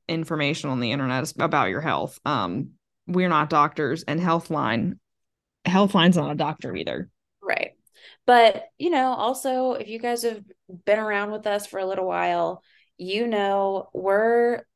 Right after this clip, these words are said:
Speaker 2: lazy ass witches, okay?
Speaker 1: Mm-hmm.
Speaker 2: We, we put in the amount of effort that we have. And I think we've said this before. Even if you think I'm giving ten percent today,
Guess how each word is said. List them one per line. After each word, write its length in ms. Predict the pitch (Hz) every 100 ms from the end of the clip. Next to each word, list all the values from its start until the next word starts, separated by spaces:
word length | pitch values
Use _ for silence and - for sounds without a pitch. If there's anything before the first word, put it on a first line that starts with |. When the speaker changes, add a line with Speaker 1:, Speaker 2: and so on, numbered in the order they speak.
| -
Speaker 2:
lazy 440 | 190 175 180 175
ass 200 | 160 156
witches, 540 | 151 120 - 151 165 -
okay? 300 | 190 185 185 349
Speaker 1:
Mm-hmm. 1200 | 339 320 392 381 381 _ _ _ _ _ - 208
Speaker 2:
We, 480 | 226 247 254 254 -
we 220 | 208 262 349
put 220 | 392 370
in 340 | 285 269 254
the 100 | 190
amount 260 | 185 175 190
of 80 | 214
effort 500 | 196 202 214 214 214
that 200 | 190 180
we 140 | 196 196
have. 440 | 196 160 147 143 _ - - _ _ _ _
And 760 | - 185 180 180 180 185 180 190 - _ _ _ _ _ _ _ _ _ _ _ _ -
I 80 | 202
think 180 | 277
we've 120 | 453 427
said 180 | 202
this 120 | 196 208
before. 460 | 180 - - -
Even 300 | - 254 277 -
if 160 | 233
you 140 | 226 294
think 220 | 302 247
I'm 160 | 247 240
giving 260 | 240 214
ten 240 | 208 226 233
percent 380 | 233 226 226
today, 400 | - 220 220 220